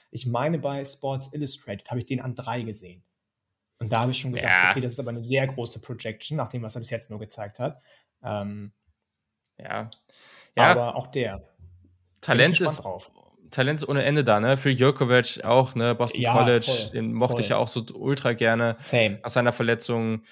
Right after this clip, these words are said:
Speaker 2: Äh, mein, ich, ich, ich hab nicht mehr viel Hoffnung, aber, äh,
Speaker 1: Brandon
Speaker 2: mein
Speaker 1: Armstrong von, von Virginia
Speaker 2: Stimmt.
Speaker 1: ist, glaub ich, noch so eine Wildcard.
Speaker 2: Voll, unbedingt. Die, super Receiver haben die, also ganz, ganz interessant.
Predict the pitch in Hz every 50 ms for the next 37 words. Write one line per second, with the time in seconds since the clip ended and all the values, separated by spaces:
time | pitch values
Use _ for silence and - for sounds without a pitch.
0 | - - - - - - 110 113 113 117 113 - - - 113 120 120 - - 123
1 | - - 123 127 - - - _ - - - - - 180 - - 175 - - 160
2 | 139 - - 180 190 170 165 165 - - 160 160 160 165 - - - 120 120 120
3 | 123 123 123 123 120 120 117 117 117 117 143 147 143 120 117 120 151 151 - -
4 | - 147 139 139 139 139 139 - 147 135 131 131 127 - 143 131 127 127 131 -
5 | 139 147 156 160 147 143 139 147 165 147 127 - 143 123 127 139 131 135 147 139
6 | 135 131 123 131 135 135 135 135 - - 131 127 127 127 - - - _ _ _
7 | _ _ _ - - 143 165 160 110 98 - - - - 131 131 135 131 113 135
8 | 139 123 - - - 120 113 107 110 - - 147 143 - 131 117 113 113 - -
9 | 127 117 117 107 104 101 104 104 107 120 147 - - 104 104 107 101 - 113 131
10 | 135 - 117 110 107 110 107 - 110 - - 110 110 113